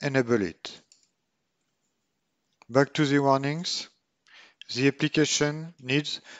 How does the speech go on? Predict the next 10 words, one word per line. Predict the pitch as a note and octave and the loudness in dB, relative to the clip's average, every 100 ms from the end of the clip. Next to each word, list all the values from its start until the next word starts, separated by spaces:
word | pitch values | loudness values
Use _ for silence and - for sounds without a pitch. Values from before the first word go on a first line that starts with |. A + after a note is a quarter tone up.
| - - | -12 0
the | B2+ | 2
U | C#3 D3+ | 4 4
S | C3 | 4
B | B2+ D3 | -2 0
power | - C#3+ C3+ | 4 6 6
delivery | C3+ C3 B2 B2+ B2+ C#3 | 6 6 4 2 2 0
middleware. | C3+ C3 B2 G#2+ F#2+ D#2+ - _ _ _ - | -2 4 4 4 0 -4 -16 _ _ _ -8
Click | C#3 - | -4 2
on | B2+ | 2
OK. | A2+ - | 2 -6